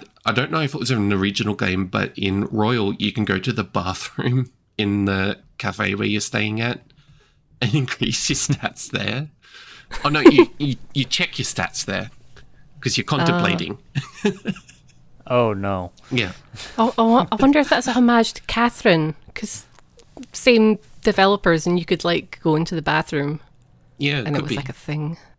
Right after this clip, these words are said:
Speaker 1: You don't see anything. <laughs>
Speaker 2: There's so many things to build your stats that I didn't even romance somebody in Persona five. It was, like, too late. So there's,
Speaker 1: Yeah.
Speaker 2: like, a Valentine's Day scene, and it was just me and the, the guy hanging out. <laughs>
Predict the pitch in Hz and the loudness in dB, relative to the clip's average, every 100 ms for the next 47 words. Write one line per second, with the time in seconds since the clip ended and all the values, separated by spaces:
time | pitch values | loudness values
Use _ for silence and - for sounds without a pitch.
0 | 143 143 190 - - 143 123 95 90 - | -2 -2 -2 -4 -2 -2 0 -2 -4 -6
1 | 87 104 - _ _ _ _ - - 180 | -12 -12 -14 _ _ _ _ -6 -2 -2
2 | - 196 - 247 - 294 302 302 262 - | -2 -4 2 2 2 2 2 2 0 -2
3 | - 233 226 190 190 190 - 196 208 196 | 6 8 10 6 4 2 2 4 4 6
4 | 190 - 202 156 95 - - - 180 185 | 2 4 6 6 4 -4 0 4 4 2
5 | 185 185 170 170 170 165 165 143 - 156 | 0 0 0 2 4 4 4 2 -2 -2
6 | 147 156 147 156 - 151 143 147 147 156 | 0 -2 -2 -4 -4 -4 -2 -2 0 -2
7 | 160 156 - - 185 151 143 120 - - | -2 -4 -4 0 2 2 0 -2 -6 -14
8 | - - - - - - - 135 175 170 | -18 -18 -20 -20 -20 -20 -8 2 4 4
9 | 170 185 170 170 175 185 185 160 160 175 | 2 2 6 8 8 4 2 0 0 0
10 | 156 - 165 160 143 139 - 156 160 160 | 0 0 -2 0 0 -4 -4 -2 0 0
11 | - 165 170 165 156 143 160 - 170 170 | -2 -2 0 2 2 0 -2 -2 0 4
12 | 156 160 180 160 165 165 165 - | 4 4 2 2 2 0 0 4